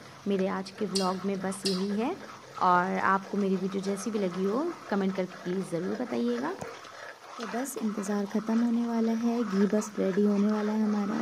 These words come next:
बस धीरे धीरे से चलाते रहना है। पाँच मिनट और बाकी है, पाँच मिनट में ये बिल्कुल रेडी हो जाएगा।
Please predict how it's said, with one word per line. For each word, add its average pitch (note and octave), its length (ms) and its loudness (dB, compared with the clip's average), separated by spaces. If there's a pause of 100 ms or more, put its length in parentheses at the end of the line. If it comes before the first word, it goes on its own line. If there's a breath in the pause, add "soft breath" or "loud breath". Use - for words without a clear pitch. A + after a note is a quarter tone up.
बस G#3 180 2 (100)
धीरे F#3 280 4
धीरे G3+ 220 4
से G3+ 160 -2
चलाते G3+ 480 0
रहना G3+ 340 0
है। A#3+ 200 0 (540)
पाँच G#3 280 2
मिनट G3+ 460 4
और G3 260 4
बाकी G#3 380 2
है, A#3+ 80 4
पाँच F#3+ 320 0
मिनट F#3+ 240 0
में G3+ 80 4
ये G3+ 80 6
बिल्कुल F3+ 300 2
रेडी F#3+ 240 2
हो G3+ 120 4
जाएगा। G3+ 380 0